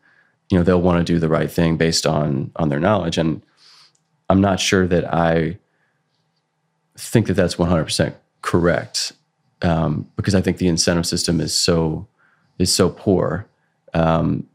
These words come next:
that I, I'm, I wouldn't be confident saying that, you know, sure, if we educated every, every person in Congress in America about Bitcoin, that they would all, you know, see the light and see this as, you know, a solution to certain problems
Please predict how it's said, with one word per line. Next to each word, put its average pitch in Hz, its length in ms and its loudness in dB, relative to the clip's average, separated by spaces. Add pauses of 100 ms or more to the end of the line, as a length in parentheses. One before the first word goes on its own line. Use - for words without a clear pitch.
(100)
that 90 140 4
I, 82 240 0 (160)
I'm, 87 340 0 (500)
I 95 60 2
wouldn't 104 240 4
be 92 80 0
confident 87 460 0
saying 85 340 2
that, 76 280 -6 (500)
you 78 60 0
know, 78 60 0
sure, 87 260 2
if 82 180 -6
we 87 120 2
educated 85 500 0
every, 82 520 0 (220)
every 87 200 0
person 85 320 -2
in 82 120 -2
Congress 85 360 0
in 87 60 2
America 85 420 2
about 78 240 -2
Bitcoin, 85 360 -2
that 78 120 -4
they 82 100 0
would 82 120 -2
all, 82 380 -2 (360)
you 73 100 -2
know, 76 60 2
see 98 240 0
the 90 120 2
light 85 280 2
and 82 160 -2
see 90 200 0
this 80 260 -2
as, 78 320 -2
you 87 60 -4
know, 85 100 0
a 82 60 -2
solution 90 420 -2
to 90 60 -2
certain 92 260 -2
problems 87 600 0